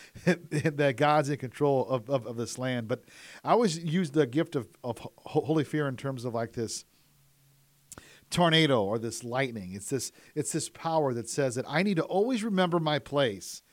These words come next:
in this universe <laughs> and that God is God and I am not. And that ultimately holy fear is saying that I would never wanna do anything that would displease or disappoint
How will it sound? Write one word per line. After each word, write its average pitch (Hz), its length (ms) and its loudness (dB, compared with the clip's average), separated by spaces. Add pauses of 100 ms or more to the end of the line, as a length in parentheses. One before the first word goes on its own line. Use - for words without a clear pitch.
(240)
in 160 120 2
this 139 220 -2
universe 101 600 -6 (180)
<laughs> - 160 -14
and 175 220 0
that 160 240 6 (320)
God 151 240 6
is 143 140 0
God 147 260 4
and 123 80 0
I 135 180 -2
am 131 140 -2
not. 127 300 0
And 147 120 -4
that 151 200 0 (260)
ultimately 180 540 6
holy 196 300 4
fear 180 260 2
is 156 120 0
saying 156 200 0
that 143 100 -2
I 131 80 -2
would 147 160 -2
never 185 200 0
wanna 208 160 -2
do 160 200 0
anything 131 540 -2 (480)
that 127 260 0
would 127 340 -2 (320)
displease 147 920 0
or 120 120 -8
disappoint 127 720 -4